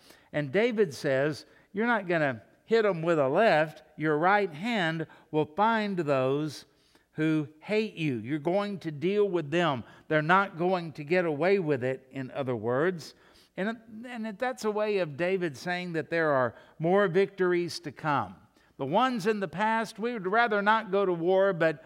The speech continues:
we probably will, and when we do, we'll have God's protection once again. And so the right hand of God, the power of God, is going to be with us. Now, certainly there were setbacks. Israel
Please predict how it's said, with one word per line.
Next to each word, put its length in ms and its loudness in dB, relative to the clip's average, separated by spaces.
we 100 6
probably 560 2
will, 380 2
and 120 -2
when 160 -2
we 140 -2
do, 300 0
we'll 200 -2
have 240 -4
God's 400 0
protection 720 -6
once 440 -2
again. 600 -2
And 120 -12
so 180 -4
the 100 -2
right 360 2
hand 360 -6
of 140 -4
God, 400 0
the 160 0
power 640 2
of 220 -2
God, 380 2
is 240 -10
going 340 -6
to 120 -10
be 140 -6
with 280 -2
us. 340 -10
Now, 300 0
certainly 400 -6
there 140 -4
were 100 -8
setbacks. 800 -4
Israel 640 2